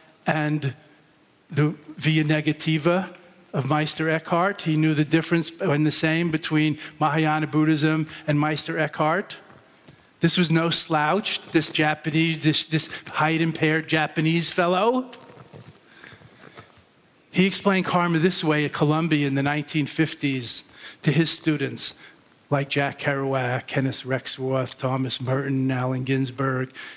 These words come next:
and that bunch. He helped bring Zen Buddhism, Buddhism to the West, this D T Suzuki.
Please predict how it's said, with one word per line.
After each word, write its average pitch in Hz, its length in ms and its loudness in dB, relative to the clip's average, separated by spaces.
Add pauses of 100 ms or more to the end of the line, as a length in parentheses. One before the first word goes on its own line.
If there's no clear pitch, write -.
and 135 160 2
that 139 360 -4
bunch. 131 440 -2 (800)
He 147 120 0
helped 147 220 -2
bring 143 160 -2
Zen 131 220 0
Buddhism, 127 400 -4
Buddhism 127 340 -4
to 127 140 -8
the 123 60 -8
West, 127 300 -8 (220)
this - 180 -6
D - 240 -8
T 127 200 -6
Suzuki. 120 600 -8